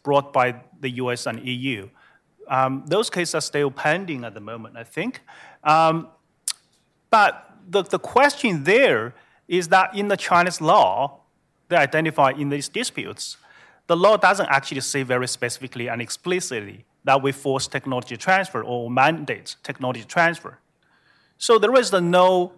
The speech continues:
such a measure that you can actually challenge by the government to say that, "Look,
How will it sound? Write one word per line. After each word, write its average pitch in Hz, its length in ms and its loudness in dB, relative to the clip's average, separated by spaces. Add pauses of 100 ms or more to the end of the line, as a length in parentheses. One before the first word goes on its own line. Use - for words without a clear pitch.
(120)
such - 340 0
a 160 80 4
measure 147 640 0 (440)
that 165 300 0
you 175 80 -6
can 180 200 -6
actually 156 640 0
challenge 151 840 -2 (640)
by 147 120 2
the 139 80 -2
government 127 540 -2 (300)
to 151 100 -6
say 139 220 -2
that, 135 360 0 (600)
"Look, 156 260 0